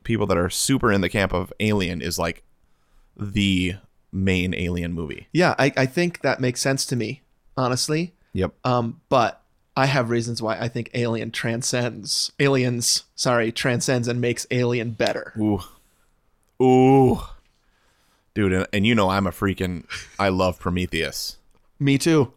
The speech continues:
Speaker 1: I love, I love Prometheus.
Speaker 2: Me too.
Speaker 1: Seventy-three percent on Rotten Tomatoes.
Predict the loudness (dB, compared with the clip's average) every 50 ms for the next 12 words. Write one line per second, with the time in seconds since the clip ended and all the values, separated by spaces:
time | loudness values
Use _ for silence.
0 | _ 0 2 2 2 2 2 2 2 0 -2 -4 -4 -2 0 0 0 0 0 2
1 | 4 4 4 2 2 -2 -4 -4 -4 -2 -4 -6 -6 -6 -4 -2 0 0 0 2
2 | 2 2 4 4 2 2 0 0 0 0 0 -2 -2 0 0 2 2 2 2 0
3 | 0 -2 -2 -2 0 0 0 -2 -2 -8